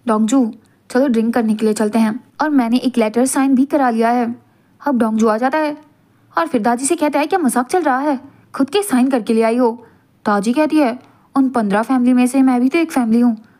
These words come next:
तो मैंने साइन कर दिए।" फिर डोंगजू दादी से कहता है कि "बस करो, तुम्हारी ड्रिंकिंग कैपेसिटी कितनी बढ़ गई है?" दादी कहती है, "इन छः सालों में बहुत कुछ बढ़ गया है,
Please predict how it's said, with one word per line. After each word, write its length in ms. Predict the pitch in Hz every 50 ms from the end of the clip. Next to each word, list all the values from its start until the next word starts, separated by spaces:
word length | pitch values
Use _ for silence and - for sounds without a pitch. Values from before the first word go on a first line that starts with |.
| _ _ -
तो 80 | 294
मैंने 260 | 294 302 320 330 320
साइन 240 | 277 - 240 214 214
कर 140 | 214 226 220
दिए।" 260 | 208 233 240 226 220 226 - - - -
फिर 200 | - - 247 226
डोंगजू 340 | 208 226 214 233 226 277
दादी 300 | 277 240 233 226 214 254
से 100 | 247 320
कहता 240 | 285 277 262 254 302
है 100 | 277 285
कि 100 | 285 349
"बस 180 | 302 247 226 -
करो, 280 | - 302 320 311 277 - - - _ _ _ _ -
तुम्हारी 300 | - 226 226 233 254 285
ड्रिंकिंग 400 | 240 233 226 214 214 285 277 277
कैपेसिटी 420 | 285 269 262 269 - 269 233 320 320
कितनी 240 | 330 311 - 403 359
बढ़ 160 | 269 233 214
गई 140 | 233 254 269
है?" 160 | 277 262 247 247 - - _ _ _ _ _ _ -
दादी 260 | 220 208 214 220 262
कहती 240 | 254 311 302 294 294
है, 220 | 269 240 220 233 - - _ _ _ _ _
"इन 120 | - 208 208
छः 180 | - 226 226
सालों 280 | 220 - 269 277 277 247
में 200 | 226 214 226 247 - - _ _ _ _ _ -
बहुत 240 | 247 247 262 262 254
कुछ 160 | - 220 202 -
बढ़ 100 | 226 208
गया 140 | 208 233 220
है, 200 | 220 220 247